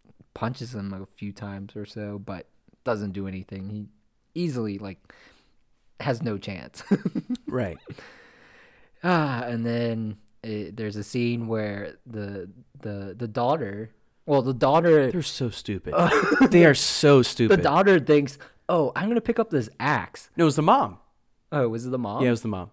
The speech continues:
Speaker 1: I thought it was
Speaker 2: The
Speaker 1: the
Speaker 2: wife,
Speaker 1: girl.
Speaker 2: yeah.
Speaker 1: Oh, okay. So
Speaker 2: Daughter was just chilling on the porch.
Speaker 1: Oh, so she's like, "Oh, I think this axe will do something to Goro," and so she
Speaker 2: Ridiculous.
Speaker 1: swings it and hits Goro. Like, Goro, like,
Speaker 2: I mean, it sinks into him. I mean,
Speaker 1: yeah,
Speaker 2: it's a
Speaker 1: it
Speaker 2: good
Speaker 1: sinks into
Speaker 2: chop.
Speaker 1: him, but
Speaker 2: It's
Speaker 1: then,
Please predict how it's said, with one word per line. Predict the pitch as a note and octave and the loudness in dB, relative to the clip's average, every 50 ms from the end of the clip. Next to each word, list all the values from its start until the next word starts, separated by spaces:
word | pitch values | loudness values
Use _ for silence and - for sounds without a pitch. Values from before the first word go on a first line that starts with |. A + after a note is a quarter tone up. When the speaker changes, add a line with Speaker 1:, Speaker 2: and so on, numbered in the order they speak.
| _ _ - | _ _ -20
Speaker 1:
I | - | -20
thought | - F#3 F3 | -16 -14 -14
it | |
was | F3 E3+ | -12 -8
Speaker 2:
The | E3 | -6
Speaker 1:
the | D3+ G#2 | -4 -4
Speaker 2:
wife, | G#2+ F#2+ F#2 | -4 -4 -6
Speaker 1:
girl. | - C2+ - | -8 -10 -10
Speaker 2:
yeah. | A2 G2 F#2 A2 - _ _ - | -10 -10 -12 -12 -16 _ _ -4
Speaker 1:
Oh, | E3 D3 G#2+ F2+ - _ - | -4 -4 -4 -4 -8 _ -12
okay. | C3+ B2+ A2 G2 G2 - _ _ _ _ _ _ _ | -12 -10 -10 -12 -14 -16 _ _ _ _ _ _ _
So | - - D3 C#3 C3+ C3 | -2 2 4 4 6 8
Speaker 2:
Daughter | C#3 D3 F3+ A3 A3 | 10 10 10 10 10
was | D3+ C3 A#2 | 8 6 2
just | - B2+ - - | 2 0 0 0
chilling | - C#3 B2+ A#2+ A2+ | 2 2 2 4 2
on | A2 G#2+ | 2 0
the | G2+ | -2
porch. | - - - A#2+ G#2 F#2+ - - - - _ _ - _ _ _ _ - | -2 -4 -4 -4 -2 -4 -6 -10 -18 -20 _ _ -20 _ _ _ _ -10
Speaker 1:
Oh, | D3+ C3 G#2+ F2+ - - _ _ | -8 -8 -8 -8 -12 -16 _ _
so | - - C#3 C3 C3 B2+ | -4 -2 0 0 0 -2
she's | A#2 - - F#3+ G3+ F#3+ | -4 -6 -8 -8 -6 -4
like, | E3+ B2 G#2+ - - _ _ _ _ _ - | -4 -4 -4 -6 -10 _ _ _ _ _ -8
"Oh, | E3 D#3 - - - | -6 -6 -8 -8 -10
I | G#3 | -6
think | - - F4 - | -2 -2 -2 0
this | - C3+ A#2 G#2+ - - | -2 -4 -6 -8 -10 -10
axe | - C#3 D3+ - - - | -10 -10 -10 -12 -16 -14
will | - A#2 G#2+ | -12 -12 -12
do | G#2+ - B2 C#3 | -8 -6 -6 -6
something | C3+ - A#2 G#2 G#2 - A2 G#2 | -6 -6 -8 -10 -10 -10 -12 -10
to | - A2 | -10 -10
Goro," | G2 A2 A2+ C3+ C3+ G2+ E2+ F2+ - - - - - - - - - | -10 -8 -6 -6 -6 -8 -8 -12 -14 -18 -20 -20 -20 -18 -18 -14 -8
and | C#3+ C#3 B2+ C3 | -6 -6 -4 -4
so | - D#3 | -4 -6
she | C#3 - C#3 | -4 0 2
Speaker 2:
Ridiculous. | A2+ G2+ - - C#3+ C#3+ C#3 C#3 C3 A#2+ A#2 A2+ G#2 G2 | 2 2 2 2 2 2 2 2 0 0 -2 -2 -4 -6
Speaker 1:
swings | |
it | - - _ _ _ _ _ - | -10 -16 _ _ _ _ _ -8
and | B2+ C3 C3 B2+ B2+ B2 A#2 G#2+ | -4 -4 -2 -2 -2 -4 -6 -6
hits | - A#2+ D#3 D#3+ D#3 - | -6 -6 -6 -6 -6 -8
Goro. | - G#2+ G2 F#2 F#2 G2 G2 G2+ G#2 G2 | -10 -8 -8 -8 -8 -10 -10 -10 -10 -10
Like, | G2 G2+ F#2+ D2+ D#2+ | -10 -12 -12 -12 -8
Goro, | G2+ A#2 B2 B2+ B2+ C3 B2+ A#2+ A#2 | -4 0 0 2 2 2 0 -2 -2
like, | G#2 G2+ G2+ F#2+ - - _ _ - | -4 -6 -10 -12 -14 -20 _ _ 2
Speaker 2:
I | |
mean, | F3 E3+ F3+ | 4 4 6
it | G3+ - | 4 4
sinks | - F4+ D#4+ - - | 2 0 -2 0 0
into | F3+ G#3 - - D3+ G2+ | 0 0 2 0 0 0
him. | G2+ A#2 C#3+ | 0 0 0
I | D#3 E3+ | 0 2
mean, | E3 E3+ | 2 2
Speaker 1:
yeah, | F#3 | 2
Speaker 2:
it's | F#3 | 2
a | - F3+ | 2 2
Speaker 1:
it | |
Speaker 2:
good | D#3 F#3 | 2 2
Speaker 1:
sinks | G#3 F3 - | 2 4 4
into | - - C3+ | 4 6 6
Speaker 2:
chop. | E3 D#3 D3 C#3+ | 6 6 6 4
Speaker 1:
him, | C#3 | 2
but | C3 D3 C#3+ | 2 0 0
Speaker 2:
It's | D#3 D#3 D3+ D3+ | 0 0 0 0
Speaker 1:
then, | D3+ D3 C#3+ D3 D3 D3 D3 C#3 C#3 C#3+ - | 0 -2 -2 -4 -4 -6 -8 -10 -12 -14 -18